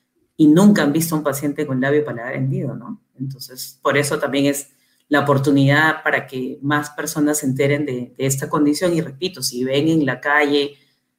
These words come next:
o en alguna noticia, porque a veces nos pasa mucho que ahora nos, nos envían links, ¿no? Porque algún papá o mamá salió en televisión o porque vieron en el perfil de Facebook, "Tengo un niño con labio paladar hendido", y nos comienzan a referir hacia los pacientes,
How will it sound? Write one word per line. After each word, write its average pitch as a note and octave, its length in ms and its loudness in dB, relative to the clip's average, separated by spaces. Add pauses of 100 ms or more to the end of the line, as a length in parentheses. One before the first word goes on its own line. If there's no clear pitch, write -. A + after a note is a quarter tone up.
(100)
o B2+ 120 0
en B2+ 140 6
alguna D3 920 2
noticia, F#3+ 460 2
porque D3 200 -2
a D3 40 4
veces D#3 260 -2
nos D3 160 -2
pasa F3 260 -2
mucho F#3+ 260 -2
que F3 100 -2
ahora D3+ 220 2
nos, D#3 240 -2
nos C#3+ 200 -2
envían F3 300 0
links, F#3 380 2
¿no? D#3+ 240 -2 (380)
Porque C#3 220 0
algún D3+ 220 0
papá D#3+ 420 0
o D#3 60 2
mamá C#3+ 300 2
salió D#3 240 -2
en C#3+ 100 -2
televisión D3+ 680 2
o C#3 100 0
porque C3+ 260 -6
vieron D3+ 280 0
en C#3 100 -2
el B2+ 120 -2
perfil C3+ 320 -12
de D3+ 100 -2
Facebook, D3+ 420 -2
"Tengo D3+ 240 -2
un D#3+ 100 0
niño E3 260 6
con D3 100 2
labio D3 240 0
paladar C3+ 340 0
hendido", D#3+ 320 0
y C#3 60 -6
nos C3+ 140 -6
comienzan C#3+ 380 -4
a C#3 60 -2
referir C3+ 420 -6
hacia C3+ 200 -6
los C3+ 140 -6
pacientes, C3+ 560 -6